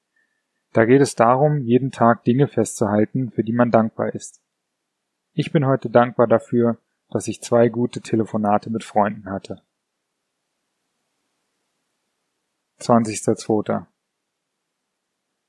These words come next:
Streiten sich zwei Suchmaschinen. Geht die eine der anderen an die Google. Einundzwanzigster zweiter. Seit ich selber einen Roman schreibe,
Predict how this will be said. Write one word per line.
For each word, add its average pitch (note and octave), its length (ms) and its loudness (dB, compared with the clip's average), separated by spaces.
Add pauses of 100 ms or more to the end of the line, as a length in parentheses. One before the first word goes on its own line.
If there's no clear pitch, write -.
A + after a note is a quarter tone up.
Streiten B2 500 -2
sich A#2+ 200 2
zwei A#2+ 180 4
Suchmaschinen. G#2+ 800 -4 (680)
Geht A#2 220 2
die B2+ 100 2
eine B2 280 4
der A2+ 180 4
anderen A2+ 360 0
an A2+ 160 -2
die G#2+ 100 -2
Google. G2+ 480 -4 (3000)
Einundzwanzigster A2+ 880 0
zweiter. G#2 540 -6 (1500)
Seit A#2+ 280 4
ich - 120 -6
selber C3+ 260 4
einen B2 200 -2
Roman A2 400 0
schreibe, A#2+ 520 0